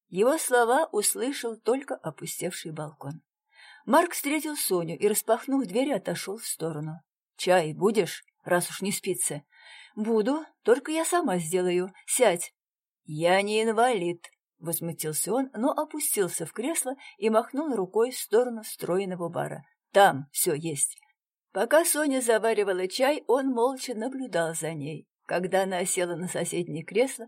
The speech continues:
скрестил руки на груди. Чувствовал себя неудобно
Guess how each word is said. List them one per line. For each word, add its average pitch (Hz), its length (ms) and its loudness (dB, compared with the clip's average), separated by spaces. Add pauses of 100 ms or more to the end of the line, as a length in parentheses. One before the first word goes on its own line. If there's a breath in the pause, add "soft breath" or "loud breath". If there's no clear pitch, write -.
(200 loud breath)
скрестил 208 640 -4
руки 190 380 -8
на 185 140 -8
груди. 151 440 -12 (400 soft breath)
Чувствовал 294 640 -4
себя 214 380 0
неудобно 196 760 -4